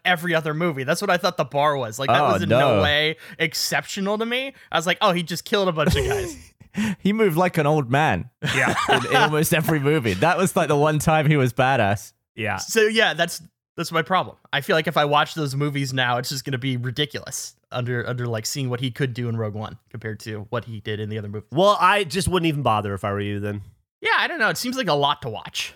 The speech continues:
Speaker 3: There you go. No need. Maybe Star Wars and eggs and meatballs and pickles just aren't for you.
Speaker 1: Well, I'm open to pickles. I had, uh,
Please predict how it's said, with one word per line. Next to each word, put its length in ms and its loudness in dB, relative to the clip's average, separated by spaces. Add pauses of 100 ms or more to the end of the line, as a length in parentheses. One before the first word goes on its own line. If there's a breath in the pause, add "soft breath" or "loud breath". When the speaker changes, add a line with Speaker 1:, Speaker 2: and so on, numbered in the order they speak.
(140)
Speaker 3:
There 140 0
you 80 2
go. 220 -4 (600)
No 120 0
need. 260 -2 (500)
Maybe 560 0
Star 600 2
Wars 320 2
and 200 -2
eggs 560 -2 (120)
and 280 -2
meatballs 760 -2 (480)
and 200 -6
pickles 520 -4
just 420 -8
aren't 260 -8
for 140 -12
you. 320 -12 (300)
Speaker 1:
Well, 80 0
I'm 80 -2
open 220 -4
to 40 -4
pickles. 600 -4 (380)
I 140 2
had, 380 0
uh, 400 4